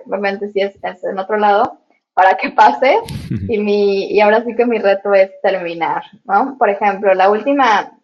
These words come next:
Speaker 1: la última carrera que hice era la segunda vez que la hacía, porque la, ese, hice esa carrera en dos mil dieciocho, pero esa carrera,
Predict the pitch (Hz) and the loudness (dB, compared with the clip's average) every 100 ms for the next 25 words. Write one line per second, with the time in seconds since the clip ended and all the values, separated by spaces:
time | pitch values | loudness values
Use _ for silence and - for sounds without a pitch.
0 | _ - 196 202 208 285 285 208 190 196 | _ -2 2 2 0 -4 0 0 2 0
1 | 208 190 190 - 220 262 - 202 202 196 | 0 -6 -8 -6 -4 -2 2 2 2 0
2 | 190 185 190 180 - 175 175 - 165 143 | -2 0 0 0 -4 -6 -6 -8 -8 -8
3 | _ 175 180 - 202 240 - 214 220 240 | _ -6 -6 -4 -2 -2 -2 -8 -8 -4
4 | 202 190 190 185 175 180 180 180 180 202 | -2 0 0 -4 -6 -8 -6 -4 -4 -2
5 | 190 - - - 190 214 226 277 233 214 | -2 -4 -20 -8 0 0 0 -2 0 2
6 | 202 233 285 | 2 0 -2